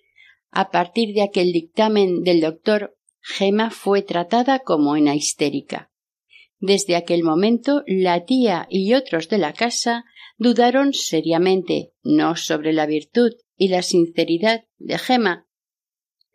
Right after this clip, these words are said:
sino sobre la posibilidad de que los fenómenos extraordinarios fuesen provocados por una enfermedad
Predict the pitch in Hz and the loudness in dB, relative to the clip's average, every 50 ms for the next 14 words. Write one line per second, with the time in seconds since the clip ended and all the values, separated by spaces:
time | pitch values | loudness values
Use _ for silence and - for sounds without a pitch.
0 | _ _ - - - - - _ - - - 254 240 233 226 214 214 - - - | _ _ -20 -20 -20 -20 -20 _ -10 -4 0 2 2 4 4 2 0 -2 -4 -8
1 | - - - 233 220 208 208 214 214 208 202 - 196 202 - - 190 180 185 180 | -6 -2 0 0 0 0 -2 0 0 0 0 0 -2 -4 -2 -2 0 0 2 0
2 | 185 180 208 240 269 262 277 262 254 - 208 190 185 175 175 175 - - 165 156 | 0 0 2 0 0 2 0 -2 -2 0 -2 0 2 0 0 -2 -4 -2 -2 0
3 | 165 202 240 254 247 220 185 156 156 - - _ - 165 - - - - 151 147 | 2 2 2 2 2 2 0 0 -2 -6 -10 _ -12 -8 -8 -8 -6 -4 -4 -4
4 | 147 143 147 147 170 196 208 208 208 214 214 208 - - - _ - - _ _ | -4 -4 -4 -2 0 0 0 -2 -4 -6 -6 -8 -10 -14 -18 _ -20 -20 _ _
5 | - - 269 269 269 - 285 269 247 214 170 160 151 151 151 - 202 214 220 254 | -6 -2 -2 0 0 0 -2 -2 -2 -4 -4 -4 -4 -6 -4 -2 -2 0 0 -2
6 | 254 254 - - 156 147 156 160 165 156 160 160 - 170 165 170 185 196 196 190 | -4 -4 -6 -6 -4 -2 0 0 2 0 0 -2 -4 -6 -2 0 -2 0 0 0
7 | 196 214 - | -2 -2 -4